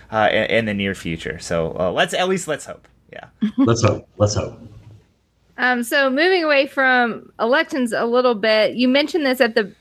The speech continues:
Speaker 3: top of the interview, but just from an identity standpoint and during Pride Month,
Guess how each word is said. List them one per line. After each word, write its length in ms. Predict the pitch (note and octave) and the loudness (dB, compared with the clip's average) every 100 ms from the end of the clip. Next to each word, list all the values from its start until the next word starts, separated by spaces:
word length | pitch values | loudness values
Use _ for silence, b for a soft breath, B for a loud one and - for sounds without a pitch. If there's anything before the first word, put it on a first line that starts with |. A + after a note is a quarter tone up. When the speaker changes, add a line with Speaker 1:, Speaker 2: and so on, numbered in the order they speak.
| - | -4
Speaker 3:
top 260 | C#4 C#4 | -2 0
of 100 | C4+ | 0
the 160 | B3 G3 | 0 2
interview, 460 | A3 A3+ A3 A3+ A3 | 2 2 2 2 0
but 380 | G#3+ G#3+ G3 B B B | 2 2 0 B B B
just 260 | D4 G4 - | -2 0 0
from 240 | D4 D4+ | 0 2
an 80 | D4 | 2
identity 560 | C4 A#3+ A#3+ B3+ A#3+ A#3 | 2 2 2 2 2 0
standpoint 760 | - A3 G#3 A3 G#3+ G#3 G3+ | 0 0 2 2 2 2 0
and 320 | - C#4 D#4+ | 0 0 0
during 260 | C#4 C4 A#3 | 0 0 0
Pride 380 | A#3 A#3 A3+ G#3 | 0 2 2 2
Month, 480 | G#3+ G3+ G3+ - | 2 2 0 -4